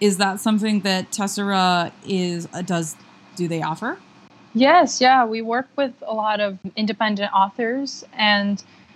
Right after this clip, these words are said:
Speaker 2: sometimes they want something, um, before they start querying. Sometimes they want something because they're self-publishing.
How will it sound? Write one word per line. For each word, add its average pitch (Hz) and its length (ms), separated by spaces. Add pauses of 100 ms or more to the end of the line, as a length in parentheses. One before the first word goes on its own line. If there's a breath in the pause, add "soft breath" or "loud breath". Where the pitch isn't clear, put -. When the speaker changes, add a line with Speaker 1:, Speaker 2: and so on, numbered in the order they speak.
(100)
Speaker 2:
sometimes 262 1300 (160)
they 226 140
want 220 260
something, 214 680
um, 190 320 (100)
before 208 320
they 208 100
start 202 240
querying. 277 640 (120)
Sometimes 214 420
they 202 100
want 196 220
something 196 340
because 190 400
they're 202 220
self-publishing. 233 920